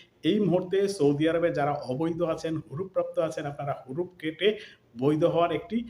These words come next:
সময় চলছে, হোক সেটা ডোমেস্টিক প্রফেশন কিংবা আইডি প্রফেশন। আর এই সময়টার ভিতরে সবচাইতে বেশি যে প্রশ্নগুলোর মুখোমুখি হচ্ছি আমরা, সেটি হচ্ছে যে, "ভাই, আমার আকামা এক বছর, দুই বছর, তিন বছরের, আহ,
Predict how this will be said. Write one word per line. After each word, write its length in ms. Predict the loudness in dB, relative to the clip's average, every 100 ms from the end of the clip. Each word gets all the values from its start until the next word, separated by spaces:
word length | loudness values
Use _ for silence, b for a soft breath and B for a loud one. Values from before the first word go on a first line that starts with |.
| B -20
সময় 460 | -18 -2 2 4 4
চলছে, 460 | 0 -4 -6 -16 b b _
হোক 200 | -2 0
সেটা 180 | 0 -2
ডোমেস্টিক 480 | 0 -2 -2 -6 -6
প্রফেশন 400 | -6 -4 -6 -6
কিংবা 300 | -4 -2 -2 0
আইডি 220 | 0 0
প্রফেশন। 400 | -6 -10 -14 -16 -18 B B -4
আর 120 | -4 0
এই 100 | -2
সময়টার 440 | 0 0 0 2 0
ভিতরে 340 | 0 0 0
সবচাইতে 460 | -2 -8 -8 -6 -6 -4
বেশি 360 | -4 -2 -2 -2
যে 180 | 0 -2
প্রশ্নগুলোর 760 | -2 -6 -4 -4 -2 0 0
মুখোমুখি 460 | 2 -2 -2 -4 -2
হচ্ছি 280 | -4 -4 -4
আমরা, 220 | -4 -4
সেটি 240 | -8 -10
হচ্ছে 220 | -10 -10 -6
যে, 100 | -2
"ভাই, 180 | -2 -2 B B B -10
আমার 260 | -2 2
আকামা 380 | 2 0 -2 -4 -2
এক 200 | -2 0
বছর, 300 | -2 -2 -6
দুই 180 | -4 -2
বছর, 280 | -2 -4
তিন 280 | -6 -4 -2
বছরের, 480 | -2 -4 -2 -2 -2 B B B -2
আহ, 280 | 0 0